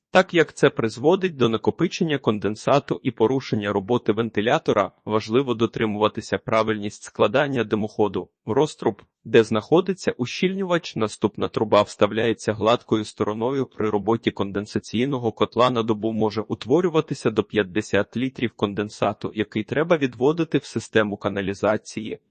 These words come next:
Не можна відводити конденсат на вулицю, як це багато хто робить за аналогією з кондиціонером. Взимку система замерзає, тому відбувається блокування роботи котла.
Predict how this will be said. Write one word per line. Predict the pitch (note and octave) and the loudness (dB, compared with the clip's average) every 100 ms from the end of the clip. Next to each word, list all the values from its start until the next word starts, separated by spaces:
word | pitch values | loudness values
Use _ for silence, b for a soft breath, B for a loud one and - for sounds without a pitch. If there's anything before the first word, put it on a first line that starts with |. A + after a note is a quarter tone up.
| _ | _
Не | B2+ C3+ | -2 0
можна | F#3 F3+ F3 | 0 0 0
відводити | D3 A2+ C#3 D#3+ E3 E3+ | -2 0 0 2 0 0
конденсат | - G#2+ G#2 G#2 - G2+ A2+ | 0 -2 -2 -4 -4 -4 -4
на | A2 | -2
вулицю, | C3 F#3 E3+ - F3+ | 0 0 -2 -6 -2
як | D#3+ D3+ | -2 -2
це | - D#3+ | -2 2
багато | D3+ A#2 A#2+ - | 4 4 4 2
хто | A2+ - E3+ | -4 -2 0
робить | F#3+ E3 C3+ - | 0 0 0 2
за | A2+ | 0
аналогією | C3 A#2+ B2+ F3+ D#3 C#3 A#2 | 0 0 0 0 -2 -2 -2
з | - | -2
кондиціонером. | G#2+ G#2+ G#2 - G2 G#2+ D3 C#3 F2 _ _ _ - | -4 -4 -8 -4 -4 -2 -2 -2 -4 _ _ _ -20
Взимку | A#2 F#3 F#3 F#3+ | 0 2 2 -4
система | - D#3+ - G3+ F#3 | -4 -2 0 2 2
замерзає, | D3 C3 A#2 A2+ G2+ E2+ D#2+ _ _ | 0 0 0 2 2 2 -8 _ _
тому | - C#3 G#3+ | -2 2 2
відбувається | G3 C3 A2+ G#2+ G#2+ G#2 - | 0 -2 -2 2 2 2 -2
блокування | G#2 A2 - G#2 D3+ F3 C#3+ | -2 -4 -2 2 2 2 -2
роботи | B2+ G#2+ G#2+ G#2+ | 0 0 -2 -2
котла. | - G#2 F2+ E2+ | -2 -4 -8 -12